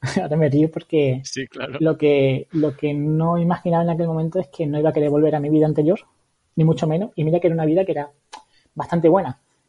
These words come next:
Speaker 1: pero yo creo que al final la que tengo ahora es, eh, es realmente la que me llena. La que me llena porque,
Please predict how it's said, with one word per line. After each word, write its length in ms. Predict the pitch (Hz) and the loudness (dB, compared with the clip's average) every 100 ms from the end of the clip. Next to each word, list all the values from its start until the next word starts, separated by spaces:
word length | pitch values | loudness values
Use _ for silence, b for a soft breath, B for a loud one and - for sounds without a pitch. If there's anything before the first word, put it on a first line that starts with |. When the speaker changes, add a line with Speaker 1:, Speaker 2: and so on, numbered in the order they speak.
| _ - | _ -2
Speaker 1:
pero 180 | 139 | 0
yo 160 | 139 151 | 2 0
creo 240 | 156 165 | 0 0
que 160 | 165 156 | 2 2
al 80 | 143 | 0
final 260 | 135 143 151 | -4 -2 0
la 80 | 139 | 0
que 100 | 135 | -2
tengo 260 | 151 160 | -2 0
ahora 380 | 156 165 170 - _ _ - | 2 2 2 -2 _ _ 0
es, 360 | 151 156 - - | 2 2 -2 -4
eh, 520 | 185 156 143 127 127 123 _ _ _ _ - | 0 2 2 0 -2 -8 _ _ _ _ -2
es 100 | 160 | 0
realmente 320 | 160 151 147 | 2 0 -2
la 100 | 151 | -2
que 80 | 156 | -2
me 100 | 131 | -2
llena. 300 | 127 131 - _ _ _ - | -2 -4 -12 _ _ _ -12
La 80 | 160 | -8
que 60 | 139 | -4
me 100 | 135 | -2
llena 240 | 147 160 | -2 -2
porque, 760 | 175 - 147 139 135 131 127 | -6 -4 -4 -2 0 -2 -4